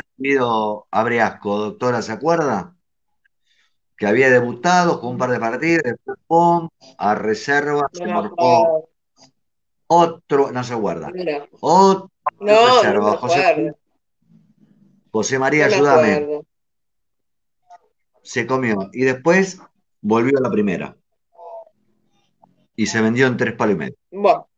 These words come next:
Speaker 1: Bueno.
Speaker 2: Bueno, acá Lucho Quemero dice que no va a cambiar ese tema, ese muchacho dice. Acá, bueno, cada uno se verá. Es jovencito, puede
Speaker 1: Va.
Speaker 2: que sí. A ver,
Speaker 1: También.
Speaker 2: tampoco es,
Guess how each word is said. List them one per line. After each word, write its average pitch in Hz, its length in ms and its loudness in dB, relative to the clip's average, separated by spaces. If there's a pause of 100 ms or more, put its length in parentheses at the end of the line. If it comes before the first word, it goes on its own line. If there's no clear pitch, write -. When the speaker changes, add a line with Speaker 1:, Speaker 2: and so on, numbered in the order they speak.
(380)
Speaker 1:
Bueno. 113 240 2 (600)
Speaker 2:
Bueno, 233 300 4
acá 285 300 4
Lucho 285 300 -2
Quemero 269 400 4
dice 254 320 0
que 240 100 2
no 240 140 6
va 240 80 6
a 233 60 2
cambiar 233 360 4
ese 214 240 0
tema, 185 540 -4
ese 214 220 -6
muchacho 196 480 -4
dice. 170 420 -10
Acá, 202 240 -4
bueno, 240 340 2
cada 233 240 4
uno 220 560 0 (720)
se 247 220 0
verá. 220 320 2 (340)
Es 262 220 -2
jovencito, 214 680 0
puede 190 220 0
Speaker 1:
Va. - 60 -4
Speaker 2:
que 180 100 -14
sí. 170 440 -10 (240)
A 214 140 2
ver, 233 280 2 (320)
Speaker 1:
También. 269 340 0
Speaker 2:
tampoco 294 240 2
es, 285 280 -4